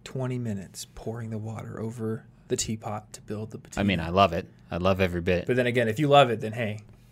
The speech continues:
Speaker 2: I love it. But I'm
Speaker 1: You're,
Speaker 2: also
Speaker 1: you're
Speaker 2: not, like,
Speaker 1: also not
Speaker 2: walking
Speaker 1: out there.
Speaker 2: around telling people that I
Speaker 1: Yeah.
Speaker 2: do it. I didn't,
Speaker 1: You're
Speaker 2: like, "Good
Speaker 1: Well, you
Speaker 2: morning. I just
Speaker 1: <laughs>
Speaker 2: performed a complex tea ceremony." <laughs>
Speaker 1: Yeah.
Speaker 2: What did you do?
Speaker 1: And you're not out there being like, "Oh, you drink Lipton? You drink bagged tea? Come on."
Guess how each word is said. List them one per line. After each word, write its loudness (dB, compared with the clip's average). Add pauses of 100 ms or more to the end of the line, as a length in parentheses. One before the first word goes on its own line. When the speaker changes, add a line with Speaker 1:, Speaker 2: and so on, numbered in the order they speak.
(160)
Speaker 2:
I 4
love 8
it. 0
But 10
I'm 8
Speaker 1:
You're, 10
Speaker 2:
also 10
Speaker 1:
you're 10
Speaker 2:
not, 10
like, 12
Speaker 1:
also 8
not 12
Speaker 2:
walking 12
Speaker 1:
out 10
there. 10
Speaker 2:
around 10
telling 6
people 4
that 4
I 2
Speaker 1:
Yeah. 6
Speaker 2:
do 8
it. -2
I 6
didn't, 8
Speaker 1:
You're 6
Speaker 2:
like, 0 (440)
"Good 10
Speaker 1:
Well, 12
you 12
Speaker 2:
morning. 12
I 12
just 10
Speaker 1:
<laughs> -
Speaker 2:
performed 8
a 4
complex 6
tea 0
ceremony." 4
<laughs> 2 (520)
Speaker 1:
Yeah. 8
Speaker 2:
What 10
did 6
you 6
do? 0 (460)
Speaker 1:
And 2
you're 6
not 8
out 6
there 10
being 6
like, 2
"Oh, 6
you 2
drink -6
Lipton? -6 (720)
You -2
drink -2
bagged 2
tea? 2 (360)
Come -14
on." -20